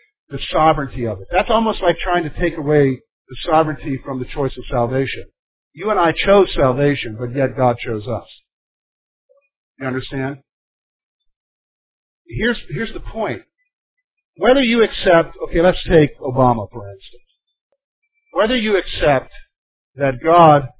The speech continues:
placed him there or God allowed him to be there is really not the issue. Because that'll, that will distract you from what he's telling you to do in this passage. What he's telling you to do in this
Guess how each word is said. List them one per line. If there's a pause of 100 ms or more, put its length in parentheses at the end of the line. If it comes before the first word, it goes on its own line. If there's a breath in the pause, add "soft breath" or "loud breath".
placed
him
there (1300)
or
God
allowed
him
to
be
there (140)
is
really
not
the
issue. (1300)
Because (280)
that'll, (160)
that
will
distract
you
from
what
he's
telling
you
to
do
in
this
passage. (1160)
What
he's
telling
you
to
do
in
this